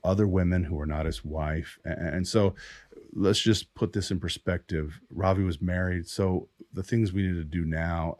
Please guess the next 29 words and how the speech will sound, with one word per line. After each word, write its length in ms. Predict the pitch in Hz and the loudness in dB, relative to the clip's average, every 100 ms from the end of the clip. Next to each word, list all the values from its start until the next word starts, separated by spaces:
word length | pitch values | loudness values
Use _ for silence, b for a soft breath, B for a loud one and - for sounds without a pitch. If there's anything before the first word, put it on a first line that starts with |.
| - - | -10 -6
on 160 | 92 | -4
the 80 | 87 | -4
high, 300 | - 95 85 | -6 -4 -4
on 180 | 80 95 | -2 -2
the 80 | 78 | 0
back 360 | 82 82 - | -2 -2 -2
end, 360 | 90 82 80 73 | -2 -2 -2 -2
just 340 | 85 87 - | -2 -2 -6
f-, 180 | - - - | -20 -14 -6
if 200 | 80 95 | -6 0
you're, 420 | 107 110 110 - _ _ _ - - | 2 4 2 -2 _ _ _ -14 -6
were 260 | 98 92 | -2 0
at 80 | 90 | 2
all 240 | 90 98 98 | 2 2 2
touched 360 | - 90 - | 0 -2 -2
by 120 | 87 | -4
Ravi's 580 | 82 82 80 80 76 - - B B B B | -2 0 -2 -2 -4 -8 -14 B B B B
life, 600 | 90 95 98 98 92 - _ b b | -2 0 2 0 -2 -8 _ b b
I, 280 | - 85 69 | -6 -4 -4
I 20 | |
saw 300 | - - 92 | -6 0 2
him 140 | 92 85 | 2 0
several 340 | - 98 87 | 0 0 0
times 360 | - 87 82 82 | -4 -4 -4 -4
speak 500 | - - 90 87 - | -8 -4 -2 -2 -4
and 100 | 78 | -4
defend 340 | 82 - 85 | -4 -4 -2
the 60 | 80 | -2
faith. 560 | - 82 78 80 - | -2 0 0 -2 -6